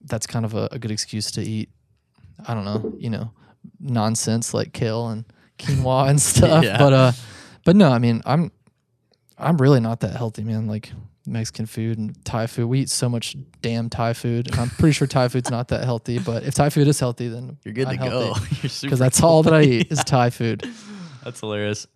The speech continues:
Speaker 2: I like Chipotle. I feel like that's always a solid go-to. Their veggie
Speaker 1: Yeah.
Speaker 2: bowls. I mean, I don't, I honestly don't know how healthy Chipotle is, but I don't feel like w-, how I feel if I would eat McDonald's.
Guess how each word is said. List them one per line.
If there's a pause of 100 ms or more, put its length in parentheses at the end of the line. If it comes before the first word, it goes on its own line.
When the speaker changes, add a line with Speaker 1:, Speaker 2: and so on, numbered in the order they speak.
Speaker 2:
I
like
Chipotle.
I
feel
like
that's
always
a
solid
go-to. (260)
Their
veggie
Speaker 1:
Yeah.
Speaker 2:
bowls. (640)
I
mean,
I
don't,
I
honestly
don't
know
how
healthy
Chipotle
is,
but
I
don't
feel
like (720)
w-,
how
I
feel
if
I
would
eat
McDonald's.